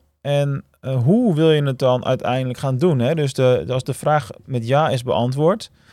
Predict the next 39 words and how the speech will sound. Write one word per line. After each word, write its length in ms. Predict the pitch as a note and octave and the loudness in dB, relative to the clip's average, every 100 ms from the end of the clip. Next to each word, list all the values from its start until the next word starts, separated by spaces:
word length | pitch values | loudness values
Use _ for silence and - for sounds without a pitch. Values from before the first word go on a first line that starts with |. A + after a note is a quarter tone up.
| _ _ | _ _
hè, 200 | A#2+ E3 | -6 -4
we, 100 | F2 | -4
nou, 180 | C3 G#2+ | -6 -6
we 80 | G#2+ | 0
doen 160 | D3 | 0
het 80 | C3+ | 0
nu 100 | B2 | 0
zelf 320 | A#2 F3 F#3 | 2 2 0
of 80 | C#3+ | -2
we 80 | B2 | -6
besteden 360 | A#2+ - D3 C3 | -6 -2 0 0
het 100 | A#2 | -2
nu 120 | B2+ | -2
uit, 200 | C#3+ F3+ | 0 0
maar 80 | D3+ | 2
we 60 | |
hebben 180 | C3+ B2+ | 0 -2
het 100 | B2+ | -2
idee 180 | C#3 E3 | 0 0
dat 100 | C#3+ | -2
er 100 | B2+ | -2
meer 380 | C3+ D3+ D3+ - _ _ _ | 2 2 0 -4 _ _ _
te 100 | D3+ | 0
halen 320 | C3+ A2+ F#2+ | 2 0 -2
valt. 400 | F#2 B1 - - _ _ _ _ - | -6 -10 -12 -20 _ _ _ _ -2
Wat 220 | B2+ E3+ | 0 2
is 120 | F3+ | 0
dan 220 | D#3+ D#3 | 0 0
de 100 | D3 | 0
volgende 380 | B2+ D3 C#3 B2+ | -2 -2 -2 -4
stap? 360 | A#2 - B2+ - | -4 0 -2 0
Wat 160 | C3 | -4
is 80 | D3+ | -2
dan 140 | C#3 C3 | -2 -2
hetgene 420 | A#2+ B2+ B2 A#2 | -2 -2 -2 0
wat 320 | A2+ A2+ - _ _ _ _ _ | -2 -2 -6 _ _ _ _ _
hierna 400 | B2+ C3 C3+ A2 | 0 2 2 0
komt? 400 | - - - _ _ _ _ _ _ _ - | -6 -14 -20 _ _ _ _ _ _ _ -10
Nou, 160 | - | -10